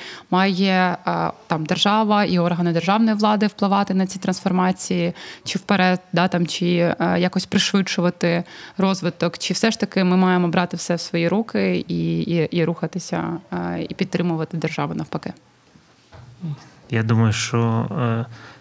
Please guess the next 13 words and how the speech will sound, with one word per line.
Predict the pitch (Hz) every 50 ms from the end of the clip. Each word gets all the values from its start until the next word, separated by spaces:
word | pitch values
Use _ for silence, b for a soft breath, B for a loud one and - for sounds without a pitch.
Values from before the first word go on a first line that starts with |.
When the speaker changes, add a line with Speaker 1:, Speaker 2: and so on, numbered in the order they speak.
| B - -
Speaker 2:
справді | - - - 127 123 117 113 117 117 117 - - -
в | 127
нас | 113 120 117 - - -
він-, | 120 110 117 127
війна | 131 117 117 113 117 117
вже | 107 110 113
стала, | 110 - - 117 107 107 107 107 - - 254 262 269 - _ _ _ _ - 151 - - _
освіту | 135 - - - 131 127 - 123
війна | 110 110 101 113 117 117
застала | 113 107 101 - - - 110 110 110
не | 110 107 107 107 110 113 113 113 110 107 110
так | 110 117 110 - -
раптово. | 101 - - - - 101 92 85 85 85